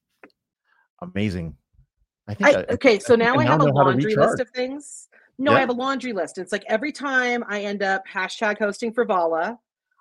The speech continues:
Speaker 2: I end up with another thing on my list, right? So last time I got to join you,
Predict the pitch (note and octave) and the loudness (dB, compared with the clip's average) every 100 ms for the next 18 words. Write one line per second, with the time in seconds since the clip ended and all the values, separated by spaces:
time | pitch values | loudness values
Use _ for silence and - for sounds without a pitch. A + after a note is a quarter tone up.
0 | _ F3+ G3 G3+ G3 G#3 G#3 G3+ F#3 F3 | _ 0 0 0 0 0 0 -2 0 0
1 | F3+ E3 G#3+ F#3 E3+ E3 E3 F#3 F3 - | -2 -2 -2 0 0 0 0 0 -2 -4
2 | F3 D#3+ - E3+ E3 F#3+ C#4 - A#3+ F3 | -2 -2 -2 -4 2 2 0 -2 -2 0
3 | D3+ D3+ D#3+ D#3+ D#3 - - D#3+ D3+ D3+ | -2 -4 -6 -4 -6 -10 -6 -4 -4 -6
4 | D3 D3 | -6 -6